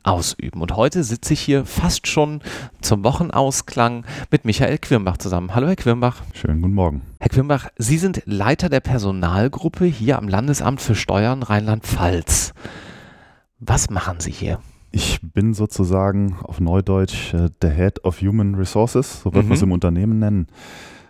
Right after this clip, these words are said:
Speaker 2: Ich bin verantwortlich unter anderem auch fürs Personalrecruiting in sämtlichen Laufbahnen, die die Finanzverwaltung zu bieten hat, also sowohl der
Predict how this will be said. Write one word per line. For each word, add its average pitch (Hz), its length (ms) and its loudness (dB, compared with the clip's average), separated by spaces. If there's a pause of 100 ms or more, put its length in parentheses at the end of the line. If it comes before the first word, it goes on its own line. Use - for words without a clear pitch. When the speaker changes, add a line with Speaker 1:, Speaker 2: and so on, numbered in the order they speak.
Speaker 2:
Ich - 180 -2
bin 98 300 2 (100)
verantwortlich - 1120 0 (420)
unter 104 320 2
anderem 90 380 2
auch 85 160 2
fürs 80 160 0
Personalrecruiting 101 1160 0 (580)
in 82 380 2
sämtlichen 104 880 0
Laufbahnen, 92 760 0
die 87 140 0
die 82 100 2
Finanzverwaltung 82 720 0
zu - 120 -8
bieten 92 300 0
hat, 98 320 -2
also 73 380 0
sowohl 80 420 0
der 80 360 0